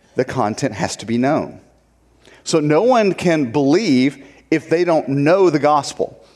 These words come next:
if it hasn't been communicated to them in some fashion. And no one can be saved unless they've believed. And then he asks, "But how are they to hear without someone preaching?"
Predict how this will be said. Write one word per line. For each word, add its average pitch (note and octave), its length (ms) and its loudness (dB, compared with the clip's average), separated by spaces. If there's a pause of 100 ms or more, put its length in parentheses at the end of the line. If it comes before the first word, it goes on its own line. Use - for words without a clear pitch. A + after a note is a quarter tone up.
(120)
if C#3+ 140 -4
it D3+ 60 0
hasn't D3 260 0
been C#3+ 100 0
communicated D3+ 840 -2
to D#3+ 160 4
them C#3 200 0
in B2+ 100 0
some A2+ 200 -4
fashion. A#2 520 -4 (800)
And E3 140 -2
no F3+ 120 4
one E3 120 2
can D#3 140 0
be C3 120 0
saved D#3 600 0 (240)
unless C3 360 0
they've G2+ 340 0 (240)
believed. G2 480 -2 (960)
And G2 100 -6
then C#3+ 100 0
he E3+ 100 2
asks, C#3+ 240 -2
"But A#2+ 140 -2
how B2+ 260 -2
are F#3+ 60 -2
they F#3 140 -2
to F3+ 120 -6
hear A#2+ 560 -4 (320)
without G#2+ 320 -2
someone A2 380 -4
preaching?" F2 560 -8